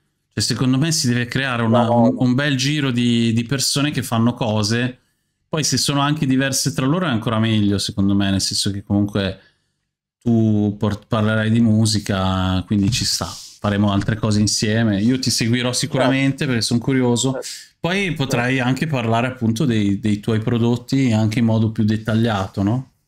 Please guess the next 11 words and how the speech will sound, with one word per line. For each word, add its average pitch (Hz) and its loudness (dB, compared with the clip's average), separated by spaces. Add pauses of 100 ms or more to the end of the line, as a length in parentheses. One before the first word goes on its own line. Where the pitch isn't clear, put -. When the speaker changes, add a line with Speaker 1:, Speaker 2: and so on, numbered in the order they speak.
Speaker 1:
Più 104 0
Speaker 2:
Sì, 185 0
a-, 156 -2
Speaker 1:
entra- 117 2
Speaker 2:
adesso 202 -2
faccio 180 -2
un, 165 -10
un 160 -10
primo 208 -2
esperimento, 165 -2
ehm, 113 -14